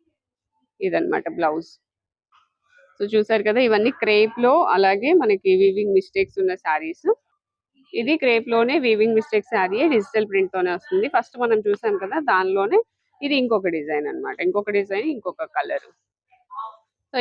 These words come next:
ఇది కూడా సేమ్ ప్రైస్ అండి, ఫోర్ థౌజండ్ వన్ ఫిఫ్టీ రూపీస్ ది నైన్టీన్ ఫిఫ్టీ రూపీస్ కి వస్తుందండి. ఇలా ఉంటుంది డిజైన్. ఇది already మనం ఓపెన్ చేసాం, అందుకే ఓపెన్ చేయట్లా. సారీ అండి, ఇది సిల్క్ వీవింగ్ మిస్టేక్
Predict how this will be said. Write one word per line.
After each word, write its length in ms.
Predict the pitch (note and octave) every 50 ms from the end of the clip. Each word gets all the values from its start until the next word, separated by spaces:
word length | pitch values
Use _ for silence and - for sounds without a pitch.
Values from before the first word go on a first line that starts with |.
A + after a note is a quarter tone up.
| A#3+ A#3
ఇది 120 | A3+ B3+ C4
కూడా 120 | B3 B3 C#4+ - -
సేమ్ 240 | A3+ G#3+ G#3+ A#3 A#3 A3+
ప్రైస్ 240 | A3 G#3 G3+ G3+ G3 F#3
అండి, 200 | F#3+ G3 B3 F#4+ C5+ C#5+ - _ _ _ _ _ _ _ _ _ _ _ _ _ _ _ A3+ A#3 - - - _ _ _ _ _ _ _ _ _ _ _ _ _ _ _ _ _ _ _ _ _ _ _
ఫోర్ 220 | - B3 B3 B3+ B3+ C#4
థౌజండ్ 320 | B3+ B3+ A#3+ B3+ B3 A#3+ A3+ G#3+
వన్ 120 | G3+ - - B3+
ఫిఫ్టీ 240 | A#3+ - - A#3+ A3+ G#3+
రూపీస్ 360 | G3 - - G3+ G3 G#3 F#3+ _ B3+
ది 80 | D#4 A4 B4+ C5 - _ _ _ _ _ - A4
నైన్టీన్ 360 | A4 A3+ C4 C#4+ D#4+ E4 E4 D4+
ఫిఫ్టీ 240 | C4+ B3+ - _ A3+ G#3 F#3+
రూపీస్ 280 | - - - - - _
కి 60 | - D#3+
వస్తుందండి. 580 | - _ _ D#3+ D#3 D3 C#3+ C#3+ - - F3 - _ _ _ _ _ _ _ _ _ _ - - - - - _ _ _ - G#3
ఇలా 120 | G#3 G#3+ G3+ F#3
ఉంటుంది 340 | E3+ E3+ E3+ D3+ D3+ D3+ D3+ - D#3+ F3
డిజైన్. 280 | E3 E3 E3 D#3+ D#3+ D#3
ఇది 120 | G3+ G#3 G#3 F#3+ F3+
already 240 | F#3 F#3+ G#3 A3+ A#3
మనం 120 | A3+ G#3+ G3+ F#3+
ఓపెన్ 200 | F#3+ - G#3 G#3 G3+ F#3
చేసాం, 260 | F3+ - - F3 E3 E3
అందుకే 220 | E3+ E3+ F3 - F#3+ F3+
ఓపెన్ 220 | E3 - F#3+ G3 G3 F#3+
చేయట్లా. 300 | F3 E3 - F#3+ B3 G4+ A4+
సారీ 160 | - F3+ F3 - A#3+
అండి, 180 | B3 F3 E3+ D#3+
ఇది 160 | E3 A3 D#4 A4 B4+ A#4 -
సిల్క్ 340 | - B3 A#3 A#3 A3+ _ B3 A3 F#3+ G3
వీవింగ్ 320 | G3+ G3+ G3 A3+ A3 G#3 G3+
మిస్టేక్ 320 | G3 - _ F#3 F3+ -